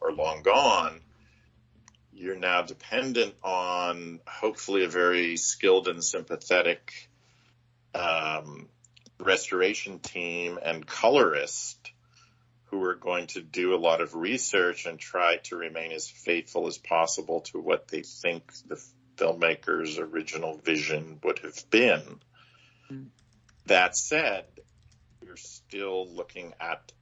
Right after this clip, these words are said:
Speaker 1: a new version of it.
Speaker 2: Right.
Speaker 1: And that's why I, that's why I say, you know, people who, you know, tear their hair out about, um, uh, Star Wars, and,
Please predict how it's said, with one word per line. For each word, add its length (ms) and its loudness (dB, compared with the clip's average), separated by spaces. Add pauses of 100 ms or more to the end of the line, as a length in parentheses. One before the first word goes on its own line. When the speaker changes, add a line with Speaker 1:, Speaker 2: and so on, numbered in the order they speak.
Speaker 1:
a 100 -16
new 680 -4 (1080)
version 460 4
of 180 -12
it. 140 -16 (1080)
Speaker 2:
Right. 200 -2
Speaker 1:
And 100 0
that's 220 6
why 120 10
I, 240 8
that's 200 6
why 160 6
I 100 6
say, 320 2
you 80 -8
know, 100 0
people 360 0
who, 280 -2 (1080)
you 100 -12
know, 60 -14
tear 220 0
their 140 -4
hair 300 -2
out 240 -4
about, 400 -10
um, 360 -12 (1160)
uh, 360 -10 (600)
Star 380 -2
Wars, 300 -4
and, 180 -12